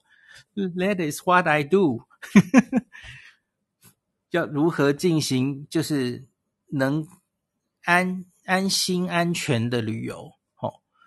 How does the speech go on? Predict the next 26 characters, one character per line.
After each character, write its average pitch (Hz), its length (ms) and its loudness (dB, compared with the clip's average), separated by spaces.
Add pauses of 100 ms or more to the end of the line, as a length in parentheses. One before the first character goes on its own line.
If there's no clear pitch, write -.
(420)
又 151 240 0
能 127 180 0
兼 147 240 2
顾 143 180 -2
防 117 300 0
疫， 131 300 -6
又 147 200 -4 (160)
不 131 160 -4
会 127 480 -2
让 135 380 -2 (240)
整 131 220 -2
体 123 240 -4
的 117 160 -4
这 139 100 -8
个 127 160 -4
旅 120 160 -2
游 113 140 -2
完 127 200 -2
全 127 160 -2
没 135 140 -2
有 127 80 -2
办 131 160 0
法 113 160 -2
进 135 220 -4
行， 117 320 -8
吼， - 240 -8